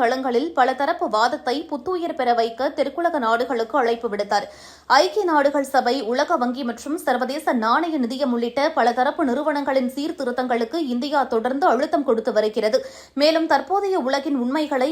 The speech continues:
இந்த அமைப்புகள் பிரதிபலிக்க வேண்டும் என்று இந்தியா வாதாடி வருகிறது என்றார்.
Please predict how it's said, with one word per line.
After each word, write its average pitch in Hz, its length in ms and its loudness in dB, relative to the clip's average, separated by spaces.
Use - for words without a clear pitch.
இந்த 269 160 2
அமைப்புகள் 302 540 0
பிரதிபலிக்க 311 580 0
வேண்டும் 240 320 -2
என்று 226 220 -6
இந்தியா 254 300 2
வாதாடி 302 480 2
வருகிறது 233 400 0
என்றார். 208 260 -2